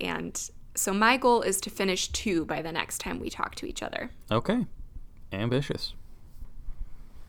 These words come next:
Speaker 2: In the midst
Speaker 1: Well, I'm already, like, I'm already a quarter of the way through one, so that helps. <laughs> And
Speaker 2: Okay.
Speaker 1: since we're bi-weekly,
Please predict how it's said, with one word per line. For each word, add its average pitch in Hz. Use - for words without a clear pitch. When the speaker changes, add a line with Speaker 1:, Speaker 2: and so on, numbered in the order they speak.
Speaker 2:
In 107
the 90
midst 87
Speaker 1:
Well, 302
I'm 247
already, 226
like, 208
I'm 196
already 190
a 180
quarter 180
of 202
the 220
way 220
through 202
one, 220
so -
that 165
helps. -
<laughs> 339
And 302
Speaker 2:
Okay. 294
Speaker 1:
since 302
we're 269
bi-weekly, 180